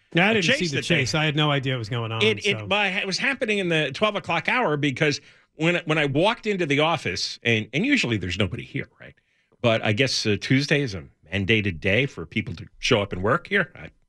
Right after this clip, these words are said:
Speaker 2: I don't know. It's very odd. Uh, but I saw, like, eight, uh, people, uh, who were not working, but they were watching the big screen T V.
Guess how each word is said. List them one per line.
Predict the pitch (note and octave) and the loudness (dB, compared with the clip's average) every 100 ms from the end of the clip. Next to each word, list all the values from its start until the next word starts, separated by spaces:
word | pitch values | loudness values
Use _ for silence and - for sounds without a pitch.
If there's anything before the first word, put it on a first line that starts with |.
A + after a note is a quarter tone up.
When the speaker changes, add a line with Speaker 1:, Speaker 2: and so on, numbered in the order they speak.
| _ _ _ _ - | _ _ _ _ -2
Speaker 2:
I | |
don't | G2+ | -2
know. | C#2+ | -2
It's | - | -2
very | B2+ G#2 | 0 0
odd. | - - - - | -4 -20 -16 -2
Uh, | C#3 D3 | 0 0
but | C3+ D#3+ | 0 0
I | D3 | 0
saw, | - G#3+ A3 A#2+ | -2 0 0 0
like, | G2+ A2 - | -2 -2 0
eight, | C3 C#3 - | 0 0 -4
uh, | G2+ G#2 | -4 -4
people, | - E3+ - E2+ - _ _ _ _ | 0 -2 -2 -10 -12 _ _ _ _
uh, | G2+ F2+ G2+ _ _ - | -4 -2 -4 _ _ -2
who | C3 | 2
were | B2+ A2 | 2 2
not | D#3 F#3+ | 2 0
working, | C#3 - F#2 D#2+ _ _ _ _ _ _ _ _ - | 0 0 -4 -6 _ _ _ _ _ _ _ _ -2
but | C#3+ C#3 | 0 0
they | D3 | -2
were | C3 | -2
watching | B2+ C#3 F3+ - D#3+ | 0 0 0 -2 -2
the | B2 | -2
big | G2+ E3+ | 0 -2
screen | - - E3 D#3+ C#3 | -2 -2 0 2 0
T | - E3 | 0 2
V. | B2 F3 - | 4 2 0